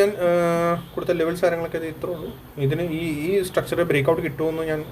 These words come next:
ഉദ്ദേശിച്ചതാണ്. ബ്രേക്ക് ഔട്ട് ആയി കിടക്കുമായിരുന്നു, അത് exactly ബ്രേക്ക് ഔട്ട് ആയി. And കവർ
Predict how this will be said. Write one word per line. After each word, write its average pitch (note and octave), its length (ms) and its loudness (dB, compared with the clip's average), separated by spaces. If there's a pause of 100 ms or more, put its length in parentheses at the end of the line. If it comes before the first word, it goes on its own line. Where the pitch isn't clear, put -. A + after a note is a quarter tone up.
ഉദ്ദേശിച്ചതാണ്. C#3 520 2
ബ്രേക്ക് C#3 220 6
ഔട്ട് E3+ 120 4
ആയി D#3 120 0
കിടക്കുമായിരുന്നു, C3+ 520 2
അത് C3+ 300 2
exactly C3+ 360 -2 (100)
ബ്രേക്ക് C#3 260 4
ഔട്ട് C#3 140 -2
ആയി. C3+ 80 0 (640)
And F3 80 -2 (120)
കവർ C#3+ 160 6